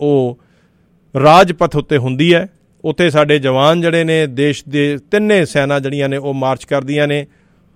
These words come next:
ਇਵੇਂ ਹੀ ਛੱਬੀ ਤਰੀਕ ਨੂੰ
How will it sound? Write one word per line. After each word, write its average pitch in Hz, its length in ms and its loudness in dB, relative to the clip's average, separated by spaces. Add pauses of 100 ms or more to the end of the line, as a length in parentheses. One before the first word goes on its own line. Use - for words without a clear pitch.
(840)
ਇਵੇਂ 208 280 6
ਹੀ 120 280 0 (1160)
ਛੱਬੀ 196 380 2
ਤਰੀਕ 190 300 4
ਨੂੰ 185 320 -2